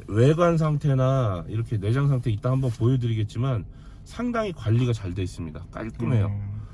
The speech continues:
Speaker 1: 근데 이게 얼마? 육백구십만 원.
Speaker 2: 오.
Speaker 1: 예, 금액적인 메리트는 확실히 있어요. 근데 영상에 올려드리면 "야, 이거 연비 안 나오는 차, 뭐 하는 차" 댓글들 뻔히 예상되지만 그래도 개중에 이 차량을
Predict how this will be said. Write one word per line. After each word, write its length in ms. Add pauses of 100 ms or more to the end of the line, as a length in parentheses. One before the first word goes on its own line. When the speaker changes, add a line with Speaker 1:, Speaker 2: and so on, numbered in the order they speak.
(140)
Speaker 1:
근데 380
이게 160
얼마? 380 (120)
육백구십만 760
원. 100 (380)
Speaker 2:
오. 180 (460)
Speaker 1:
예, 240
금액적인 520
메리트는 420
확실히 400
있어요. 380 (420)
근데 300 (320)
영상에 520
올려드리면 1000
"야, 260
이거 240
연비 300
안 220
나오는 340
차, 180
뭐 300
하는 220
차" 360
댓글들 560
뻔히 420
예상되지만 920 (520)
그래도 500
개중에 640
이 100
차량을 720